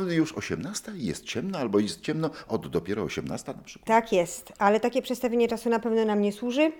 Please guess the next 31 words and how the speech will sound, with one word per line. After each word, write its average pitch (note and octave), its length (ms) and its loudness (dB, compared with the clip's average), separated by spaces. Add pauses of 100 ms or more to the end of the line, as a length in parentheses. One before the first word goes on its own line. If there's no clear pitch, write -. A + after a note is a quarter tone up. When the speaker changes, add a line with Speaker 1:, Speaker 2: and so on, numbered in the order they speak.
(280)
Speaker 2:
E, A3 140 2
to B3 640 10 (760)
na A3 180 6
jesieni D4 560 6
jest A3+ 180 4
jeszcze A3+ 520 4 (280)
w F#3+ 80 -8
miarę A#3 240 8
łagodne A3+ 340 6
dla G3 120 4
naszego G3 300 0
organizmu. G3+ 540 2
E, G3+ 320 2
więcej A3+ 340 0
problemów A3 400 2
przysparza G#3 480 -2
to G3 420 0 (520)
w-, G#3+ 100 -2
zmiana F#3+ 460 0
czasu G3+ 220 -4
z G3+ 40 0
zimowego G3 520 0
na G3 160 2
letni F#3+ 380 0
w F#3 40 -10
marcu. A3 360 2
Speaker 1:
Bo - 100 2
śpimy - 420 -6
krócej. G2+ 600 -4 (220)
Speaker 2:
Śpimy C#4+ 340 8
krócej, C4+ 520 8